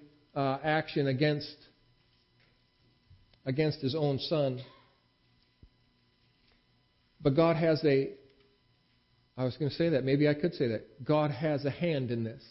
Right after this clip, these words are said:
going back to that, that understanding of the hand in glove experience. God also has a role in handing over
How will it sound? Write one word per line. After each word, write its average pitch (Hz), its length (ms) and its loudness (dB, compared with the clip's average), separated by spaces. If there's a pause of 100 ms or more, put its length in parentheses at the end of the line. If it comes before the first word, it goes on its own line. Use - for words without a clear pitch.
(140)
going 131 240 -2
back 135 280 -4
to 143 80 -4
that, 127 400 -4 (1500)
that 131 280 -2 (120)
understanding 143 680 0
of 120 180 -4
the 127 80 -4
hand 143 340 -2
in 131 120 -2
glove 139 380 2 (1120)
experience. 160 640 2 (640)
God 165 280 4
also 170 440 2
has 160 420 0
a 151 80 0
role 147 420 6
in 147 200 0
handing 156 520 0
over 156 500 2